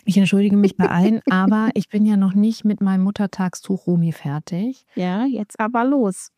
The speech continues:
Speaker 1: Ja, jetzt aber los. Aber ich glaube einfach, dass die Strickgöttin möchte, dass ich das fertig mache und es nicht wieder bis zum nächsten Muttertags-Knit-Along ziehe. Ähm, und ich habe auch, äh, Mitte Erde, so nennen wir den, den Mittelteil
Speaker 2: Mhm.
Speaker 1: bei Romy, habe ich verlassen.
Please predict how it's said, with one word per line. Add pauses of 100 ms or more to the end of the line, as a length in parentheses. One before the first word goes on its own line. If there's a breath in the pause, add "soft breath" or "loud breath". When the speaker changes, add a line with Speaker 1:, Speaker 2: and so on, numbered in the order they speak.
Speaker 1:
Ja,
jetzt
aber
los.
Aber
ich
glaube
einfach,
dass
die
Strickgöttin
möchte,
dass
ich
das
fertig
mache
und
es
nicht
wieder
bis
zum
nächsten
Muttertags-Knit-Along
ziehe. (680 loud breath)
Ähm,
und
ich
habe
auch, (100)
äh, (400)
Mitte
Erde,
so
nennen
wir
den,
den
Mittelteil (100)
Speaker 2:
Mhm.
Speaker 1:
bei
Romy,
habe
ich
verlassen.